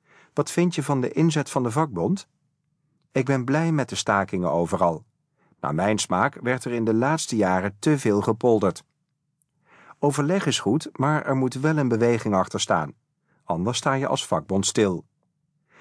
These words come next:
Het is vakbeweging, niet overlegbond. De laatste maanden zijn allerlei mensen in actie voor de prijscompensatie.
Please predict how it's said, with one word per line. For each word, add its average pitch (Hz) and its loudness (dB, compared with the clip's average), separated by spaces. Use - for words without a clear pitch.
Het - -2
is 139 -2
vakbeweging, 123 0
niet 127 0
overlegbond. 110 0
De - -8
laatste - -4
maanden 113 2
zijn 117 -2
allerlei 147 0
mensen 95 0
in 85 -2
actie 113 -4
voor 127 -2
de 127 0
prijscompensatie. 95 -2